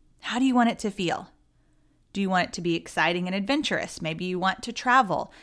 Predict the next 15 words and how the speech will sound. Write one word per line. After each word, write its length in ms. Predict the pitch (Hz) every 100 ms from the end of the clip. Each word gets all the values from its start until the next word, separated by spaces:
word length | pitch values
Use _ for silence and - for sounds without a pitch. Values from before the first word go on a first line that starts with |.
| _
You 120 | - 160
haven't 300 | 165 185 233
traveled 320 | 262 254 214
in 100 | 190
a 60 |
while 180 | 175 160
and 100 | 165
you 80 | 165
want 240 | 160 - -
to 120 | 185
book 240 | 160 165
a 40 | 220
trip. 400 | - 233 - - - _ _ _ _ -
Maybe 280 | 180 175
you 500 | 196 185 190 185 185